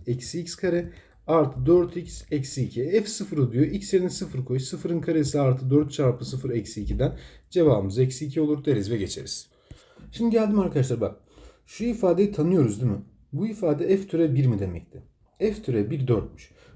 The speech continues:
Bak o zaman gel şurada her iki tarafın türevini bir al. Şimdi türev alırsam dostlar f türev x eşittir. Şurada integralin türevini aldığım için şunlar gider. Elime ne kalır? A x kare artı A Y x. Şimdi bir koyarsam dört gelecek arkadaşlar. Bak f türev bir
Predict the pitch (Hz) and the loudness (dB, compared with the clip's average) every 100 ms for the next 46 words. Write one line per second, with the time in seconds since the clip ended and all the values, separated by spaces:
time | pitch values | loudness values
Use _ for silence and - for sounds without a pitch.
0 | - 208 220 190 170 156 220 214 170 147 | -4 -4 -2 -2 0 2 0 -2 -4 -4
1 | 185 240 - 135 113 113 - 180 120 143 | -2 -4 -2 0 0 -2 -2 2 4 4
2 | 127 87 71 - _ - _ - 170 - | 2 0 -4 -14 _ -20 _ -16 -16 -6
3 | 254 220 196 190 147 113 101 101 95 220 | 0 4 4 2 0 0 -2 -6 -6 -4
4 | 233 - 160 156 104 - - - _ 170 | -4 -6 -2 -2 -2 -8 -14 -16 _ -4
5 | - - - - 196 185 165 151 185 180 | -4 -10 -14 -12 -6 -2 -2 0 0 2
6 | 208 208 196 196 202 196 170 147 123 - | 2 0 0 2 4 2 0 -2 -2 -4
7 | - 196 151 131 - 127 131 - - _ | -2 0 2 2 2 -2 -2 -16 -20 _
8 | 175 202 185 160 208 143 139 - 151 185 | 0 2 4 2 2 2 2 2 0 0
9 | 202 - 131 104 - 151 131 - 139 95 | -2 -4 -2 -2 -2 0 0 2 0 2
10 | 85 82 82 - - - - - 160 127 | -2 -6 -10 -16 -20 -20 -20 -12 -4 0
11 | 240 - 233 240 233 240 220 214 208 175 | 0 2 4 4 2 0 2 2 2 4
12 | 131 107 104 107 104 107 101 87 87 - | 4 4 -2 -4 -4 -4 -4 -6 -10 -4
13 | 202 208 - 202 147 131 196 - | -4 -2 -2 2 2 0 -6 -12